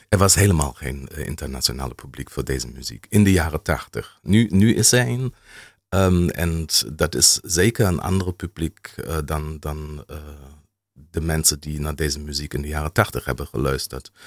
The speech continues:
ehm, in Japan. Maar Japan was zo'n grote markt dat ze het, het uit, uit, eh, ook niet nodig hadden om hun muziek naar, naar Europa of de Verenigde Staten, ehm,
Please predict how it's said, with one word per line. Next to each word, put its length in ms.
ehm, 360
in 160
Japan. 520
Maar 140
Japan 360
was 260
zo'n 300
grote 560
markt 500
dat 160
ze 220
het, 240
het 340
uit, 200
uit, 340
eh, 300
ook 200
niet 180
nodig 460
hadden 320
om 160
hun 220
muziek 400
naar, 260
naar 240
Europa 380
of 240
de 80
Verenigde 440
Staten, 560
ehm, 260